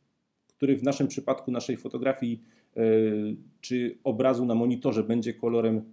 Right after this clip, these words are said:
czarnym, nie istnieje. Dlatego, ponieważ drukujemy na białej kartce papieru. W związku z czym w przypadku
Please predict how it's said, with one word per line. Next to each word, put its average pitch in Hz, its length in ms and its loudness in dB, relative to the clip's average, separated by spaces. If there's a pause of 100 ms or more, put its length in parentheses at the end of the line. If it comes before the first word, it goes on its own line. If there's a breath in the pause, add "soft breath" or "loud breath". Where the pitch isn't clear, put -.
czarnym, 131 520 0 (340 loud breath)
nie 131 140 4
istnieje. 123 640 0 (300)
Dlatego, 123 560 0 (260 loud breath)
ponieważ 127 520 -2
drukujemy 135 580 4
na 127 120 4
białej 120 540 2 (280)
kartce 123 500 0
papieru. 98 540 0 (500 soft breath)
W 101 100 -12
związku 156 380 0
z - 40 -12
czym 101 320 -4 (100)
w - 80 -20
przypadku - 680 -2